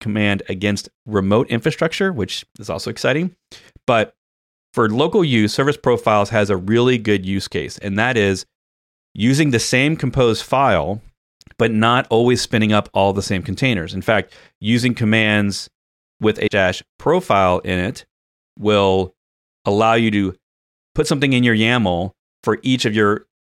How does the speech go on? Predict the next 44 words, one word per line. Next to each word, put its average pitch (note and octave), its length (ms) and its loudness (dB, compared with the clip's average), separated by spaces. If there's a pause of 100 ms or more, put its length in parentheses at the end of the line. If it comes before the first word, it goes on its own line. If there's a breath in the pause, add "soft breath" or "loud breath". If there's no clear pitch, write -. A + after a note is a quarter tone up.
(120)
occasional A#2 960 0
services G#2+ 440 -2
that G#2+ 160 -4
you G#2+ 80 -2
maybe A#2 380 2
need, F#2+ 420 -2 (460)
and G#2+ 180 0
then A2 460 0 (200)
you A#2 100 -4
can G#2+ 100 -2
spin C3+ 280 0
those A2+ 240 2
up A2+ 300 0 (460)
without A2 360 0
using A#2 260 -2
a G2 80 -2
separate - 600 -4
compose A#2 340 0
file. D#2 160 -4
It - 80 -10
could G2 140 -8
all A#2 200 2
be A2+ 140 2
now G2+ 300 2
in F#2+ 60 -4
the F#2 60 -4
same F#2 220 -6
compose A#2 300 -2
file. D2 160 -4
I A2 80 2
used A#2+ 220 2
to A2 60 2
have G#2+ 100 0
to G#2+ 60 -4
make G2+ 200 0
separate G2+ 340 -4
compose G2+ 320 -2
files. F#2 380 0 (280 soft breath)
Maybe G#2 200 2
I G2 40 4
would G2 100 0
extend F#2+ 600 -4
or F2+ 380 -2 (340 soft breath)
use F#2+ 460 0